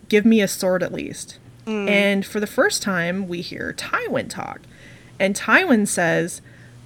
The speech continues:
Speaker 1: "I gave you a sword." And Jaime finds it at his feet under this water that he's standing in. And, um, he says something about, what is it he says? Something about,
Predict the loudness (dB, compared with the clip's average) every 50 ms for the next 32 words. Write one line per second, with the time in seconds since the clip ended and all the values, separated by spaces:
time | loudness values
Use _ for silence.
0 | -12 -4 0 0 0 2 2 2 2 2 2 2 0 -2 0 0 0 -2 -2 -2
1 | -2 -2 -2 -4 -6 -10 -14 -20 -20 -20 -20 -20 -20 -14 -6 -2 0 2 4 6
2 | 8 10 10 8 8 6 2 2 4 4 4 4 4 2 2 2 0 0 -4 -6
3 | -8 -8 -8 -10 -8 -8 -10 -12 -12 -8 -4 -2 -2 0 0 -2 -2 -4 -4 -4
4 | -4 -2 0 0 0 0 0 -2 -4 -4 -8 -6 -6 -4 -4 -4 -4 -4 -4 -4
5 | -4 -6 -6 -8 -12 -18 -20 -20 -20 -20 -20 -20 -20 -20 -20 -20 -20 -20 -10 -2
6 | -2 0 0 2 0 0 0 -2 -2 -2 -2 -2 -2 -2 -2 -4 -8 -10 -14 -20
7 | -20 -20 -20 -20 -20 -20 -20 -16 -12 -10 -8 -6 -4 -4 -4 -2 0 0 2 2
8 | 2 0 -2 -4 -4 -4 -4 -4 -4 -4 -4 -2 0 0 0 0 0 -2 -2 -2
9 | -2 -2 -2 -2 0 0 0 0 -2 -4